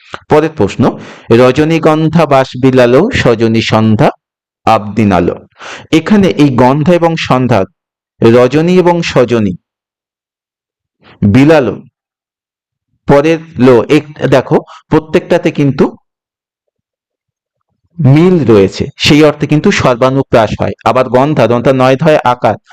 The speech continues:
দন্তা নয় ধয়, মানে সংযুক্ত ব্যঞ্জন ধ্বনি রয়েছে,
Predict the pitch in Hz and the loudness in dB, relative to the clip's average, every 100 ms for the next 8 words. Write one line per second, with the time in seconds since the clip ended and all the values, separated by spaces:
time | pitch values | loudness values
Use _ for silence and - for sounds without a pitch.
0 | - 127 123 135 127 123 117 107 - _ | -2 0 2 0 2 0 0 -2 -4 _
1 | _ _ _ _ _ _ _ _ _ _ | _ _ _ _ _ _ _ _ _ _
2 | _ - 117 104 104 - - 151 156 160 | _ -2 0 -2 -6 -6 -2 -2 -2 -2
3 | - 139 131 151 160 151 143 120 107 101 | 0 0 0 0 0 0 0 2 2 0